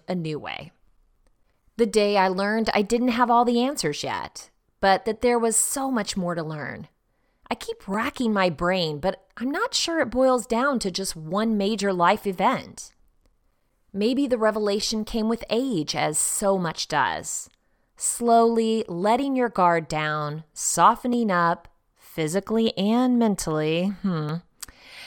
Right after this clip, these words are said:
and being open and honest with yourself. It's the guy who is walking the race, taking the time to look at the clouds, reminisce about the things he's learning.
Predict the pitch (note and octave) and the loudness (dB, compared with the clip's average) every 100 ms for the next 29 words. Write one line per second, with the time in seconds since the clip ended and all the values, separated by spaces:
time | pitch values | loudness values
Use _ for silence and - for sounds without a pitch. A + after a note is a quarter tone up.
0 | - D#4+ E4 D#4+ D4 - F4 F4 E4 D4+ | -4 0 2 2 4 6 6 6 0 0
1 | - A#3 A3+ F#3+ - D#3 - D3+ - C#3 | 0 2 2 2 -2 -4 -6 -6 -4 -2
2 | F#2+ D2+ - _ _ _ _ _ _ _ | -2 -4 -10 _ _ _ _ _ _ _
3 | _ _ - C#4 - C#4 G#3+ A3+ A#3+ C#4 | _ _ -6 -4 -2 -2 4 6 6 4
4 | B3 A#3 F#3 F3 D#3+ E3+ F3+ F3+ E3+ D#3 | 2 -2 -4 -6 -6 -2 -2 -2 -6 -8
5 | C#3+ C#3 B2+ F#2 - - - - _ - | -8 -8 -8 -10 -10 -10 -10 -14 _ -8
6 | - F4+ D#4+ C4+ B3 B3 A#3+ A#3 A3+ A3+ | -4 -2 -2 -2 -2 -2 -2 -2 -4 -4
7 | G#3+ A3 A#3 A#3 - G3 F#3+ F3 F2+ - | -4 -4 -4 -8 -8 -4 0 0 -4 -8
8 | - - _ _ _ _ _ E3+ F#3 G#3 | -10 -10 _ _ _ _ _ -2 0 2
9 | A#3+ - E3 E3 E3 E3+ - F#3+ F#3 F#3+ | 0 0 0 2 2 -2 -6 -4 -4 -4
10 | F#3 - G#3 - G#3+ A3+ D#3 D3+ D#3 | -6 -6 -6 -4 -2 -2 -4 -8 -12